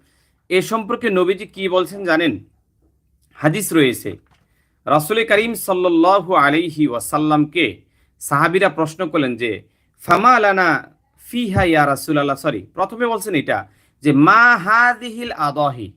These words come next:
ইয়া রাসূলাল্লাহ, কোরবানিটা কি?" তখন নবীজি বললেন যে, "ক্বালা সুন্নাতু আবিকুম ইব্রাহিম", যে কোরবানি হলো নবী ইব্রাহিমের সুন্নাত। সুবহানাল্লাহ। তখন সাহাবীরা বললেন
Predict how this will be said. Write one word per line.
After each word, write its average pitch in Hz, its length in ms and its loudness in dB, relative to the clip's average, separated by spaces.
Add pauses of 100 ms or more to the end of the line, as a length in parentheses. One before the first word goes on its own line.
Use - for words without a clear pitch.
ইয়া 151 180 2
রাসূলাল্লাহ, 202 560 2 (400)
কোরবানিটা 226 600 2
কি?" 113 280 -8 (580)
তখন 208 240 0
নবীজি 190 340 2
বললেন 180 500 2 (320)
যে, 123 220 -4 (100)
"ক্বালা 175 800 4
সুন্নাতু 202 800 -6
আবিকুম 190 560 -2
ইব্রাহিম", 110 540 -4 (720)
যে 143 280 2
কোরবানি 190 420 2
হলো 220 260 0
নবী 160 240 0
ইব্রাহিমের 202 640 -4
সুন্নাত। 120 540 -8
সুবহানাল্লাহ। 104 800 -4 (500)
তখন 185 300 2
সাহাবীরা 196 460 2
বললেন 185 420 2